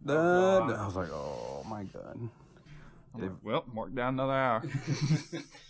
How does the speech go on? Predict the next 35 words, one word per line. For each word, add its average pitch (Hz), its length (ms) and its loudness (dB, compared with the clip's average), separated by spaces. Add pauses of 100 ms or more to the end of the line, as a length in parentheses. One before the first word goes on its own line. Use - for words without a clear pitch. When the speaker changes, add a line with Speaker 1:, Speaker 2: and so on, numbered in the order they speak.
(360)
Speaker 1:
God 95 120 -14
dang. 98 220 -10 (640)
Speaking 185 320 0
of 156 80 8
another 151 320 6
hour 110 420 8
and 101 160 0
hours, 120 520 4
how 131 100 2
many 170 240 6
hours 131 680 6 (140)
have 120 120 2
you 117 80 2
put 127 160 4
into 117 180 0
your 101 140 0
hair, 135 180 2
brother? 110 240 -2 (140)
Tell 123 140 2
me 123 80 4
about 107 140 4
that. - 140 2 (300)
Speaker 2:
<laughs> - 20 -2
Uh, 139 400 10 (880)
God 107 220 -4
dang. 143 220 2
Speaker 1:
Like, 120 180 -2
just, 185 160 -6
just, 165 160 -2
just - 180 -6
grubbing 110 220 -4
it 117 140 -6
out. - 160 -6 (640)
Speaker 2:
Like, - 180 -20
fucking 104 480 -2